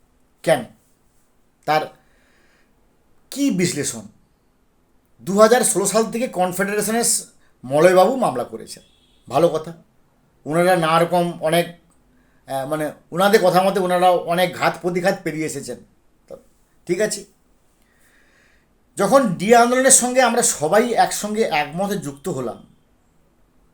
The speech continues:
তখন কিন্তু মলয়বাবুরা একবারও বলেননি, শ্যামলবাবুরাও কিন্তু একবারও বলেননি যে এটা শুধুমাত্র পাবেন স্টেট গভর্নমেন্ট এমপ্লয়িজরা।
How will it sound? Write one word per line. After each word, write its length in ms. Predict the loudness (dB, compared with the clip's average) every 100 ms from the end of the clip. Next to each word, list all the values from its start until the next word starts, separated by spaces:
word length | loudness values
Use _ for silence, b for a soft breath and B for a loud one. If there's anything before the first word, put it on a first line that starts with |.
| _ _ _ _ -2
তখন 280 | 2 2
কিন্তু 220 | 2 -2 -2
মলয়বাবুরা 640 | 0 2 4 4 6 6
একবারও 500 | 6 2 0 2 2
বলেননি, 460 | 2 0 -2 -6 -10 -18 _ _ _ _ -16
শ্যামলবাবুরাও 640 | -2 2 4 6 8 8
কিন্তু 200 | 6 2
একবারও 300 | 2 2 0
বলেননি 400 | 0 -2 -4 -10 -16 _ _ _ _ _ _ _
যে 140 | 0
এটা 200 | 2 2
শুধুমাত্র 800 | -2 -4 0 2 0 0 -4 -4 -10 _ _ _ _ _ _ _ _ _ _ _
পাবেন 380 | -2 0 0 -2 -8
স্টেট 380 | -8 -4 -4 0
গভর্নমেন্ট 380 | 0 -2 -4
এমপ্লয়িজরা। 520 | -8 -12 -18 -20 _